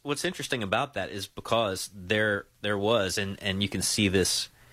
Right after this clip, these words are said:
uh, you know, attitude. I mean, I certainly have encountered it in, in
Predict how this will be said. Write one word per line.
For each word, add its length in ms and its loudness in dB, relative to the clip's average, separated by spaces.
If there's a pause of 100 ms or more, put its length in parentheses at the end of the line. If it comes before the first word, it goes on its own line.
(360)
uh, 220 2
you 100 -4
know, 100 -2
attitude. 680 -2 (220)
I 40 -10
mean, 120 0
I 60 2
certainly 460 -2
have 180 -6
encountered 440 -2
it 140 -6
in, 240 -8
in 540 -4